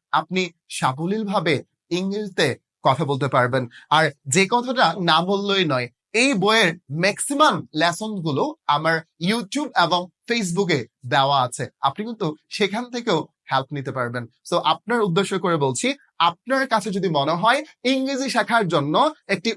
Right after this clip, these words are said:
অসাধারণ বই আপনার প্রয়োজন, যে বইটা আপনাকে ধারাবাহিকভাবে ইংরেজি শিখতে হেল্প করবে, definitely আপনি কিন্তু স্পোকেন ফাইটার বইটি বেছে নেবেন। এবং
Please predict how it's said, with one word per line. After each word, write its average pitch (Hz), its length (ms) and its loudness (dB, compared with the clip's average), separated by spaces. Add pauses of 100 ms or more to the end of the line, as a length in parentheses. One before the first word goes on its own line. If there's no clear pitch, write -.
অসাধারণ 233 840 2 (380)
বই 196 220 2
আপনার 196 380 0
প্রয়োজন, 190 500 0 (160)
যে 233 200 2
বইটা 226 320 2
আপনাকে 220 320 -2
ধারাবাহিকভাবে 214 960 0 (280)
ইংরেজি 254 360 -2
শিখতে 220 480 0 (240)
হেল্প 151 280 0
করবে, 175 340 2 (240)
definitely 170 720 0
আপনি 143 240 -2
কিন্তু 170 280 -4 (140)
স্পোকেন 190 440 -2
ফাইটার 170 320 -2
বইটি 151 360 -2 (200)
বেছে 156 240 -2
নেবেন। 220 320 -2 (200)
এবং 165 280 0